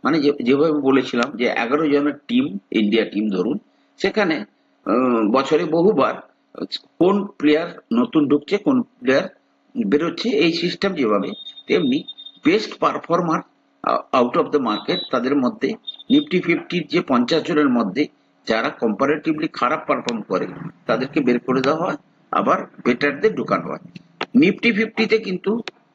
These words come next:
দুটো শেয়ারকে বের করে দেওয়া হচ্ছে। সেটা কে কে? ব্রিটানিয়া এবং ভারত পেট্রোলিয়াম। সেই জায়গায় আসছে কে?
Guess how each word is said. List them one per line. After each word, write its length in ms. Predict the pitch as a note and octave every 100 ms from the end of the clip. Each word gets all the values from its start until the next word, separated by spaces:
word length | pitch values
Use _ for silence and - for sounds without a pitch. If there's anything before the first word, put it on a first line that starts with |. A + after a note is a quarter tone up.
| -
দুটো 280 | D3+ E3
শেয়ারকে 440 | G3 - D3 D3 F#3+
বের 200 | E3 A#2+
করে 200 | G#2 F#2
দেওয়া 180 | F2+ F2+
হচ্ছে। 260 | - - - - _ _
সেটা 280 | - D3+ F3
কে 200 | E3+ E3
কে? 160 | - G3 _ _
ব্রিটানিয়া 520 | A2 - B2 A2+ E3
এবং 260 | - G#2+ B2
ভারত 260 | G2 G2 -
পেট্রোলিয়াম। 480 | F2+ - D#2+ C#2+ - _ _ _ -
সেই 220 | E3+ F3
জায়গায় 320 | F#3 F3+ G3+ G3+
আসছে 360 | C#3 - -
কে? 220 | - E3